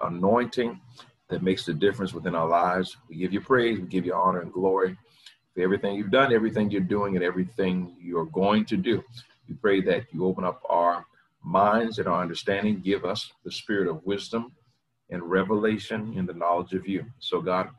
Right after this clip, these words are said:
uh, it is our bold declaration that we will not just be hearers of your word, but we will be doers of your word. In Jesus' name we pray. Amen. All right.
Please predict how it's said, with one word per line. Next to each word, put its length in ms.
uh, 60
it 120
is 120
our 120
bold 300
declaration 800
that 160
we 100
will 140
not 260
just 220
be 240
hearers 680
of 240
your 160
word, 300
but 120
we 100
will 140
be 180
doers 400
of 120
your 120
word. 260
In 120
Jesus' 520
name 420
we 140
pray. 340
Amen. 460
All 320
right. 320